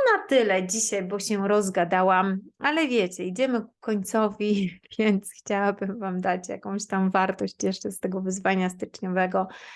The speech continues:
Dla mnie jest to rozbiegówka, bo od lutego zaczynają się kolejne zmiany w moim życiu osobistym i zawodowym, więc,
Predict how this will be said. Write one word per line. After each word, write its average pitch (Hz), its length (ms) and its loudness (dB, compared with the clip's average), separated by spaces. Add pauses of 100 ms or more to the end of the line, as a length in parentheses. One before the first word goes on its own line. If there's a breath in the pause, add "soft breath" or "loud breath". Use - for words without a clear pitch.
(220 loud breath)
Dla 233 160 2
mnie 277 180 4
jest 262 180 0
to 226 80 2
rozbiegówka, 202 840 -2
bo 196 300 -2
od 202 180 -6
lutego 190 680 -2 (320)
zaczynają 185 800 0
się 180 520 -2 (600)
kolejne 196 500 0
zmiany 185 440 -2
w - 80 -10
moim 180 340 0
życiu 185 380 -6
osobistym 196 640 -4
i 190 40 0
zawodowym, 190 720 0 (840)
więc, 196 520 2